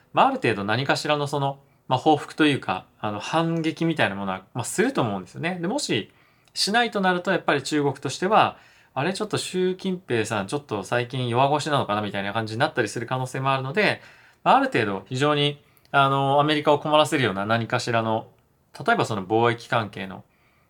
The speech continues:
えー、まあ、サンクションみたいな、まあ、そういった、まあ、反撃みたいなことはしてくるんじゃないかなと思います。で、一つやっぱここで考えておきたいのが、あの、何かしらそのアメリカの、えー、貿易だったりとか、そういったものに対してインパクトがあるニュースだったりすると、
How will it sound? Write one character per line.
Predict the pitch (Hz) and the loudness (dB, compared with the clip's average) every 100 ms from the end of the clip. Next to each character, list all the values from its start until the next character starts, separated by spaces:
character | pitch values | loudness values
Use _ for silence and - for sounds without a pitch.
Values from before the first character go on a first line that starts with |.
| - | -10
え | 104 98 95 | -6 -6 -6
ー、 | |
ま | 107 | -8
あ、 | |
サ | 101 120 | -4 -2
ン | 113 | -4
ク | - | -6
シ | |
ョ | 101 | -10
ン | 95 | -10
み | 95 | -10
た | - | -12
い | |
な、 | 87 - | -10 -8
ま | 107 | -6
あ、 | |
そ | 110 | -6
う | |
い | 101 | -6
っ | |
た、 | - 104 98 - - - | -2 -2 -2 -8 -20 -10
ま | 104 | 0
あ、 | |
反 | 117 | 0
撃 | 113 110 | 0 -4
み | 120 | -4
た | 107 | -4
い | |
な | 95 | -4
こ | 123 | 0
と | |
は | 165 | 0
し | - | 0
て | 113 | -6
く | 120 | -6
る | 104 | -8
ん | |
じ | 92 | -8
ゃ | |
な | 90 | -8
い | |
か | 117 | -4
な | 185 | -4
と | 190 | -4
思 | 98 95 | -8 -10
い | |
ま | 120 | -12
す。 | 107 - _ _ | -14 -16 _ _
で、 | 143 | -8
一 | 143 302 | -2 -2
つ | - | -2
や | |
っ | 135 | -4
ぱ | |
こ | 117 120 | -4 -2
こ | |
で | 135 135 | -2 -2
考 | - 151 | -2 0
え | 147 | 0
て | |
お | 110 | -2
き | - | -6
た | 104 | -6
い | |
の | 98 | -4
が、 | 101 113 92 - - - - | 2 2 0 -8 -20 -20 -6
あ | 113 | -4
の、 | 104 | -2
何 | 107 165 | -2 -2
か | 220 | 0
し | - | 0
ら | 220 | 0
そ | 208 | 0
の | 196 190 | 2 2
ア | 143 | 0
メ | 180 | 0
リ | 226 | -2
カ | 220 220 | 0 0
の、 | 220 214 120 - - - _ - | 2 0 0 -4 -20 -20 _ -4
え | 117 | -4
ー、 | |
貿 | 101 165 202 | 2 2 4
易 | 190 190 190 | 0 0 2
だ | 190 | 2
っ | 190 | 2
た | 123 | -4
り | |
と | - | -4
か、 | 101 | -4
そ | 180 | -2
う | |
い | |
っ | 180 | 0
た | |
も | 196 202 | 0 0
の | |
に | 165 | 0
対 | 160 151 | 0 -2
し | 143 | -2
て | 170 151 | -4 -4
イ | |
ン | 160 | -2
パ | 139 | -4
ク | 113 | -4
ト | 104 | -2
が | 104 | 0
あ | 101 | 0
る | 95 135 | -2 -6
ニ | |
ュ | 113 | -6
ー | |
ス | - | -6
だ | |
っ | 104 | -6
た | 101 | -6
り | |
す | 95 113 | -6 -8
る | 101 | -4
と、 | 143 131 101 - | 2 2 2 -6